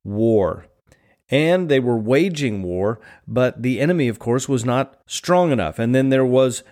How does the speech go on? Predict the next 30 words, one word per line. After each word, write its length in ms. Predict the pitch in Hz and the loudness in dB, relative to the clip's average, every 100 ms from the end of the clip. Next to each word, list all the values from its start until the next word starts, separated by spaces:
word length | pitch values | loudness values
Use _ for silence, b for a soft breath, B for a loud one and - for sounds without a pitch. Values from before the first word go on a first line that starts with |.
| b | b
no 260 | 113 143 175 | -2 2 2
longer 380 | 165 151 135 | 2 0 0
a 40 | 127 | 0
place 360 | - 131 127 | 0 -2 -2
found 440 | - 135 143 143 131 | -4 -2 0 0 -2
for 140 | 127 | -2
them 220 | 110 117 | -2 0
in 80 | 113 | 0
heaven. 280 | 113 123 107 | 0 0 -2
In 120 | 107 | -2
other 180 | 143 175 | 0 2
words, 380 | 135 123 117 - B B B B | 2 2 0 -6 B B B B
the 280 | 120 123 - | -4 -2 0
enemy 320 | 156 170 143 | 0 2 2
now 240 | 123 113 110 | 2 2 2
is 140 | 107 | 0
completely, 1120 | - 107 - - 160 196 185 156 160 156 143 b b _ _ _ _ _ | -6 -8 -8 -4 0 0 0 0 2 2 -2 b b _ _ _ _ _
completely 880 | - - 135 - - 165 175 156 151 | -6 0 0 -2 0 0 2 2 0
kicked 340 | - 143 - | 0 -2 0
out 360 | 120 107 104 - | 0 0 0 -6
of 180 | 117 104 | -10 -4
heaven. 440 | 117 107 90 76 - _ _ _ _ | -2 0 -2 -8 -18 _ _ _ _
This 240 | 143 160 | 0 2
is 180 | 170 143 | 0 0
his 180 | 147 131 | 0 0
second 480 | - 156 139 104 104 | 0 0 0 -2 -4
and 260 | 117 123 117 | -2 -2 -2
his 360 | 117 127 107 | 0 0 0
permanent, 560 | - - 180 156 92 - _ _ _ _ _ _ - | -6 0 2 2 -2 -6 _ _ _ _ _ _ -6
um, 540 | 104 98 92 87 82 | -2 -2 -2 -4 -10